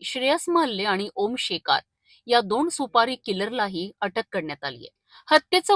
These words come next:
गूढ उकलत असताना आणखी दोन नावं समोर आली आहे. राहुलचा मित्र निखिल तिखिले आणि सर्वात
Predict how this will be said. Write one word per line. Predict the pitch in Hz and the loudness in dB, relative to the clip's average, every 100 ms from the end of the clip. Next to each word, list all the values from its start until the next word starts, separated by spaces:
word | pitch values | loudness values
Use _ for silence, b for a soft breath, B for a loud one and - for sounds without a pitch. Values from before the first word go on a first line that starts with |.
| 294 | 2
गूढ | 311 | 0
उकलत | 254 247 277 285 | -2 0 0 2
असताना | 240 - 175 202 | 0 0 0 2
आणखी | 208 190 - | 0 0 -6
दोन | 202 214 262 | -6 -2 0
नावं | 269 247 | 0 -2
समोर | 269 240 170 165 | -2 -4 -4 -4
आली | 156 156 | -6 -8
आहे. | 156 151 - _ _ _ B B | -12 -16 -20 _ _ _ B B
राहुलचा | 208 185 196 180 196 | 2 4 2 0 0
मित्र | 220 - 175 - | 0 -4 -6 -6
निखिल | 208 240 - 320 | -6 -6 -4 -6
तिखिले | - 208 156 190 | -6 -10 -8 -4
आणि | 247 220 | -4 -4
सर्वात | - 220 190 | -4 -4 -2